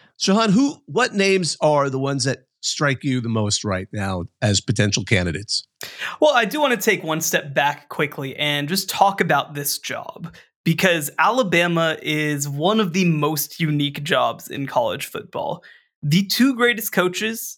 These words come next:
Speaker 2: at least in the modern era of college football, both coached at Alabama. You have a chance to win, unlike anybody has ever had a chance to win in the history of the sport at the University of Alabama. But we also have to remember, for twenty years,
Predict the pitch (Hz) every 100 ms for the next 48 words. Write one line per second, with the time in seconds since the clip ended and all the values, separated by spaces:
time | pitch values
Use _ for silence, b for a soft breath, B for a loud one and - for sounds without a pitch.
0 | _ - 160 165 190 190 - - - 165
1 | 160 151 156 151 165 170 156 151 170 175
2 | 175 170 165 156 147 160 175 180 190 196
3 | - 170 - 160 196 - - 156 - 156
4 | 160 156 139 151 190 202 160 160 170 -
5 | 165 180 - 170 139 139 180 180 B B
6 | 170 175 170 170 - 175 202 196 208 208
7 | 226 240 _ _ - 175 170 175 180 180
8 | 175 185 180 175 180 - 170 135 151 185
9 | 165 160 165 147 - 165 151 147 - 135
10 | 190 190 - 139 156 147 151 139 135 139
11 | 143 127 151 196 - _ _ _ _ _
12 | - 208 247 262 277 269 269 240 285 320
13 | 156 - _ _ - 208 220 202 196 -
14 | _ _ _ - - 185 233 226 160 175
15 | 262 254